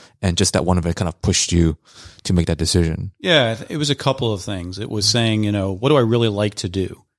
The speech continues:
Speaker 1: Yeah.
Speaker 2: And what I really like to do is help companies grow. But when you're corporate, sometimes there's not that tangible reward. There's a monetary reward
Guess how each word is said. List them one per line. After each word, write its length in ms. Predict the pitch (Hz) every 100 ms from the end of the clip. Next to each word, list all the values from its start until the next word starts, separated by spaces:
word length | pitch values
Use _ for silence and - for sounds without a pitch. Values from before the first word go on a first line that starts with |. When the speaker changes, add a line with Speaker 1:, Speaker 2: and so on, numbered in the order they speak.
| _ _
Speaker 1:
Yeah. 60 | -
Speaker 2:
And 360 | 120 107 104 98
what 120 | 110
I 40 |
really 300 | 107 123 175
like 200 | 120 113
to 100 | 101
do 340 | 90 107 127 95
is 160 | 90
help 380 | - 120 107 -
companies 440 | - 107 101 98 90
grow. 300 | 107 101 95
But 120 | 110
when 140 | 123
you're 120 | 123
corporate, 540 | 104 - 160 165 120 107
sometimes 720 | - 120 - 113 110 107 - - _ _ _
there's 180 | 110 101
not 260 | 120 113
that 360 | 113 104 101 - _ _ -
tangible 500 | 135 123 120 110 101
reward. 720 | 101 101 107 113 113 123 175
There's 120 | 107
a 40 |
monetary 560 | 110 131 151 - 107 92
reward 500 | 87 85 80 95